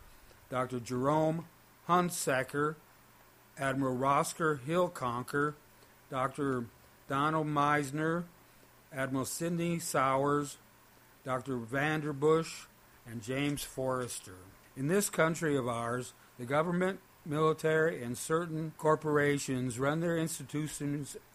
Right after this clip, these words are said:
and lie to us and disavow their actions. This is an editorial coming from me, not my producers. Whistleblowers do us all a great favor. Edward Snowden, Bob Lazar, Doctor Dan Birch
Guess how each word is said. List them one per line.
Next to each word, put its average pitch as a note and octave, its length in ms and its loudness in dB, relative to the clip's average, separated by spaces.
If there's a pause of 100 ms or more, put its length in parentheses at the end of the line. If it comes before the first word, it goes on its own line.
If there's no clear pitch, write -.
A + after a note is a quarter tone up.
(200)
and B2+ 240 -6
lie C3+ 280 0
to C#3 240 -2
us C#3 260 0
and A#2+ 220 -8
disavow C3 560 -2
their B2+ 200 -4
actions. G#2+ 640 -12 (240)
This E3+ 180 -6
is C#3 160 -6
an D3+ 180 -4
editorial E3 640 2
coming D3 360 -6
from E3 240 -4
me, C3 260 -2
not B2+ 300 -6
my C3 140 -2
producers. A2+ 720 -10 (500)
Whistleblowers F#3 800 4
do C#3 140 0
us B2 140 -4
all D3+ 280 4
a C#3+ 60 2
great C3+ 320 -2
favor. A2 640 -6
Edward D#3 300 -4
Snowden, D3 520 0
Bob C3 300 0
Lazar, C3 420 0
Doctor B2 320 -4
Dan C3 480 -4 (420)
Birch C3 420 -6